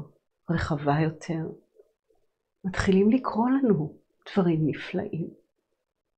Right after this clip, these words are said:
ולא תמיד מתוך זה שאנחנו דוחפים ומנסים בכל הכוח ושולטים, לפעמים דווקא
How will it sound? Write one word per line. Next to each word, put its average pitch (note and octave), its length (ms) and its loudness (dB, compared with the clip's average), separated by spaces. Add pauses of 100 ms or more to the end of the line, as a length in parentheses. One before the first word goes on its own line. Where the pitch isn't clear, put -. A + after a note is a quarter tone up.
(580)
ולא G#3+ 240 8
תמיד A#3+ 520 4
מתוך G#3 400 6
זה G3 260 6
שאנחנו G3 560 4
דוחפים G#3+ 840 6
ומנסים G#3+ 720 6
בכל - 340 4
הכוח - 800 10 (360)
ושולטים, G#3 920 4 (680)
לפעמים A#3 460 4
דווקא A3+ 340 -2